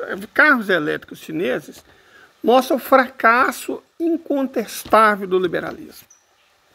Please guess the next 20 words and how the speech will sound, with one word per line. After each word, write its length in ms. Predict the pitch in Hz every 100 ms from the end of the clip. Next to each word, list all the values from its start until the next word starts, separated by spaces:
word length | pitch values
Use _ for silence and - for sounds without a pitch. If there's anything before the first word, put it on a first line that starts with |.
| _ _ - _
Certo? 440 | - 214 208 208
Uma 100 | 202
premissa, 720 | 196 220 175 175 254 208 -
ó, 180 | 196 202
o 80 | 185
livre 300 | 220 202 180
mercado 500 | 180 165 - 202 196
se 120 | 170
regula. 360 | 165 170 247 208
Regula 440 | 233 226 330 320
porcaria 680 | - 285 269 254 214 196 226
nenhuma. 560 | 220 170 190 185 139 _ _ _ _ _ _ _
Regula 360 | 202 208 330 -
porcaria 560 | 285 277 294 226 226
nenhuma. 480 | 247 202 233 190 127 _ _ _ _ _ _ _ _ _ _
Certo? 280 | - 208 214
Não 80 |
regula 340 | 214 254 302 320
porcaria 420 | 294 269 254 285
nenhuma. 360 | 285 226 220